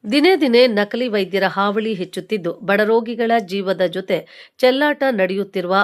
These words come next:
ಆರೋಪಗಳು ಕೇಳಿಬರುತ್ತಿವೆ. ಈ ಕುರಿತು ಜಿಲ್ಲಾ ಆರೋಗ್ಯ ಇಲಾಖೆ ಅಧಿಕಾರಿಗಳು ಮೌನ ವಹಿಸಿರುವುದು ಸಾರ್ವಜನಿಕ ವಲಯದಲ್ಲಿ ಆತಂಕಕ್ಕೆ ಕಾರಣವಾಗಿದೆ. ಬೆಳಗಾವಿ ಜಿಲ್ಲೆಯ ಚಿಕ್ಕೋಡಿ ತಾಲೂಕಿನ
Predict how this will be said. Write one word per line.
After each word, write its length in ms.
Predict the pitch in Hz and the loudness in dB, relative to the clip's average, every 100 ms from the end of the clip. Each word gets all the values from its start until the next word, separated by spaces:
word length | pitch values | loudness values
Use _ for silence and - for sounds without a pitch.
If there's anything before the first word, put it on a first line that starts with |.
| - | 2
ಆರೋಪಗಳು 680 | 185 202 226 196 175 185 190 | 2 0 -4 -6 -6 -6 -6
ಕೇಳಿಬರುತ್ತಿವೆ. 1000 | 196 185 175 180 170 185 170 160 - _ _ - _ - | -4 -4 -2 -4 -6 -8 -4 -6 -8 _ _ -20 _ -4
ಈ 120 | 277 | -2
ಕುರಿತು 480 | 277 311 311 269 269 | 0 -2 0 -4 -4
ಜಿಲ್ಲಾ 400 | 202 214 220 - | -4 0 0 2
ಆರೋಗ್ಯ 400 | 196 202 202 214 | 0 0 -2 -2
ಇಲಾಖೆ 400 | 190 190 185 190 | -2 -2 -2 -4
ಅಧಿಕಾರಿಗಳು 760 | - 180 190 185 180 175 190 208 | -6 -6 -4 -4 -4 -4 -2 -2
ಮೌನ 360 | 180 190 220 220 | -2 -2 -2 -4
ವಹಿಸಿರುವುದು 800 | 185 175 180 190 240 220 247 302 - - | -4 -6 -8 -6 -4 0 0 0 -10 -6
ಸಾರ್ವಜನಿಕ 720 | - 269 294 302 254 208 208 190 | 0 2 2 -4 -6 -6 -2 -2
ವಲಯದಲ್ಲಿ 720 | 180 196 196 190 190 226 - | 0 -2 -2 -4 -4 -4 -2
ಆತಂಕಕ್ಕೆ 760 | 196 208 240 214 190 - 180 180 | -2 -2 -6 -10 -10 -6 -6 -4
ಕಾರಣವಾಗಿದೆ. 1000 | 214 196 185 175 175 165 165 165 160 _ _ _ _ _ _ _ 202 | -2 0 -2 -2 -4 -2 -2 -2 -2 _ _ _ _ _ _ _ 2
ಬೆಳಗಾವಿ 560 | 247 294 311 339 339 | 4 4 2 0 -2
ಜಿಲ್ಲೆಯ 360 | 247 220 226 233 | -4 -2 0 0
ಚಿಕ್ಕೋಡಿ 500 | 233 220 - 208 208 | -2 -6 -6 -4 -4
ತಾಲೂಕಿನ 540 | 208 196 196 196 196 | -4 -4 -4 -6 -6